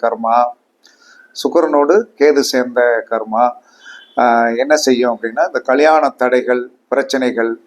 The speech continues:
ஆஹ், கல்யாணம் முடிச்சிருந்தாலும் என்ன சொல்றான்னா வந்து பிரச்சனை இருக்கும். ஆஹ்,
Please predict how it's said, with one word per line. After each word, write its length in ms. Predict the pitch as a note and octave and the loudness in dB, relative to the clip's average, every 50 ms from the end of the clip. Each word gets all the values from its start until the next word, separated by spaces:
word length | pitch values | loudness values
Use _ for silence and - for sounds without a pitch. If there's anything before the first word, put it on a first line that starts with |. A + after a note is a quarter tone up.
| _ _ - - _ _ _ _ - B2+ | _ _ -20 -20 _ _ _ _ -2 0
ஆஹ், 300 | B2 B2 B2 A#2+ A#2+ A#2+ - - | 2 2 2 2 0 0 0 0
கல்யாணம் 440 | C3 D#3+ F3 F3+ F3+ F3+ E3+ D#3+ C#3+ D3 | 2 2 4 4 4 2 2 0 -2 -4
முடிச்சிருந்தாலும் 840 | D3+ E3+ F#3 G#3+ G#3+ - G3+ F#3 F#3 F#3 E3 E3 D#3+ E3 E3 F3 E3 D3+ | -4 -2 -2 0 0 2 2 2 2 2 2 2 4 4 4 2 0 -2
என்ன 100 | D3 D3 C3 - | -2 -4 -4 -4
சொல்றான்னா 440 | C3 B2+ A#2 A#2 A#2 A2+ A#2 A#2 A#2 A#2 | -4 -4 -2 -4 -4 -4 -6 -8 -12 -12
வந்து 220 | A#2+ A#2 A2 D3 D#3+ F3 - - - _ _ - | -10 _ -2 0 0 0 -2 -6 -12 _ _ -2
பிரச்சனை 300 | D#3 D#3+ D#3+ D#3+ D3 C3 B2 A2 | 0 0 0 0 0 0 -2 -4
இருக்கும். 300 | G2+ - G2+ G2+ G2+ _ _ _ _ _ _ _ _ _ _ _ _ _ - B2 | -4 -8 -14 -16 -16 _ _ _ _ _ _ _ _ _ _ _ _ _ -4 -2
ஆஹ், 280 | B2+ B2+ B2+ A#2+ B2 | 0 0 0 -2 -2